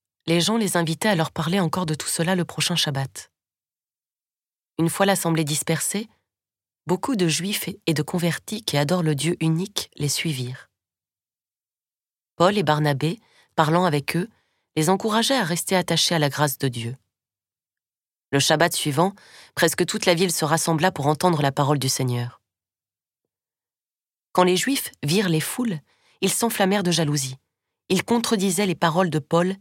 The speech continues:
et l'injuriaient. Paul et Barnabé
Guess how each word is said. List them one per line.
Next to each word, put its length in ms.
et 80
l'injuriaient. 560
Paul 180
et 60
Barnabé 500